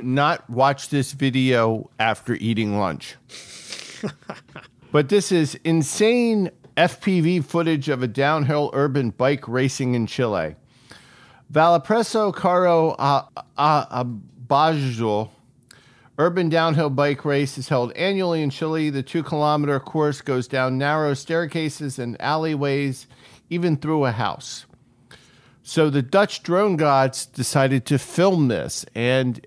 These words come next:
it's definitely fast and definitely unique.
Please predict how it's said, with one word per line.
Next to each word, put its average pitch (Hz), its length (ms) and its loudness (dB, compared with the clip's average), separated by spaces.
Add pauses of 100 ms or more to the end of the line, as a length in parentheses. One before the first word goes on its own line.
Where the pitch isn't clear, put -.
(140)
it's - 480 -2 (200)
definitely 196 720 2
fast 165 600 0
and 131 200 -2
definitely 160 580 0
unique. 139 580 0